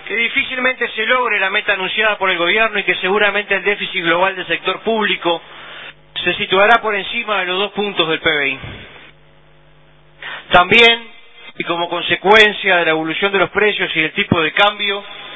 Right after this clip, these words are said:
la competitividad del país sigue resentida, ya que de acuerdo con indicadores publicados de tipo de cambio real,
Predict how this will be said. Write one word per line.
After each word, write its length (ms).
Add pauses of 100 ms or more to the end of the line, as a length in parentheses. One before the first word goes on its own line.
(540)
la 140
competitividad 760
del 120
país 320
sigue 220
resentida, 720 (1400)
ya 80
que 120
de 60
acuerdo 380
con 160
indicadores 640
publicados 580
de 80
tipo 240
de 100
cambio 260
real, 420